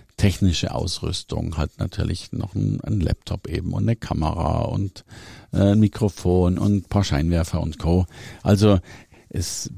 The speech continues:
bedarf auch da eines kleinen Invests, aber sowohl das eine als auch das andere Invest lässt sich rechnen. Und ich weiß von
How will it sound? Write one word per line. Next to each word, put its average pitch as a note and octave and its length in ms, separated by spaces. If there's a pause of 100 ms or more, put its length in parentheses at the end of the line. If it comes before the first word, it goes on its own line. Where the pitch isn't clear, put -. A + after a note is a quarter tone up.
(120)
bedarf F#2 340
auch E2 180
da A2+ 260
eines F#2 260
kleinen F2+ 280
Invests, F2 540
aber E2 240 (160)
sowohl G2 540
das A2 200
eine B2 500
als G#2 240
auch G2 120
das - 200
andere G#2 320
Invest F2 520 (440)
lässt E2+ 400
sich - 220
rechnen. D3 420
Und G#2 80
ich F2 120
weiß G2 200
von F2 260